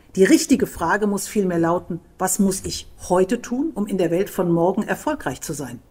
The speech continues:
Das ist der strategische Business Case, den Unternehmen für nachhaltige Wettbewerbsvorteile entwickeln müssen und der nicht nur ihnen gut tut, sondern, wenn sie sich in diesem Koordinatensystem,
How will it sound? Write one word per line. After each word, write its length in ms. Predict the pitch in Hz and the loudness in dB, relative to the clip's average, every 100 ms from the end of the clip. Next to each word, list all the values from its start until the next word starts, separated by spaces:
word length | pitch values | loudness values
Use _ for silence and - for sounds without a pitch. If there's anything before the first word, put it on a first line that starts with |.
| _ - - - - | _ -20 -20 -20 0
Das 220 | 247 254 | 2 2
ist 120 | 269 | 0
der 60 | 208 | 0
strategische 640 | 180 196 - 214 202 202 | 0 -4 0 0 2 -2
Business 380 | 170 214 196 160 | -2 -2 -2 -6
Case, 400 | - 175 208 - - - | -4 -2 -2 -6 -12 -6
den 120 | 180 | -6
Unternehmen 680 | - 170 165 170 196 202 196 - | -4 -2 0 2 2 0 -4 -12
für 180 | - 170 | -4 0
nachhaltige 680 | 160 180 - 190 190 170 | 2 0 0 -2 -2 -4
Wettbewerbsvorteile 1000 | 165 - 180 165 - - 170 170 170 165 165 | -4 -4 -2 -2 -4 -2 -2 0 0 0 -2
entwickeln 400 | 147 190 196 185 | -4 -4 -2 -2
müssen 280 | 185 196 - - - - - | -4 -8 -10 -16 -20 -20 -6
und 160 | 220 196 | -4 4
der 140 | 190 | 4
nicht 240 | 190 185 170 | 4 -2 -6
nur 160 | 175 | -4
ihnen 240 | 196 208 214 | 0 0 0
gut 220 | 220 226 | -4 -6
tut, 280 | 240 233 - - | -6 -8 -10 -14
sondern, 500 | - 190 208 214 220 185 | -6 -2 2 2 2 -4
wenn 120 | 180 | -6
sie 100 | 165 | -6
sich 200 | 170 - | -8 -8
in 120 | 170 | -6
diesem 280 | 202 220 214 | -2 0 0
Koordinatensystem, 1300 | - 190 175 165 214 - 214 202 - - 202 202 | 0 0 0 0 0 2 -2 -2 -4 0 0 0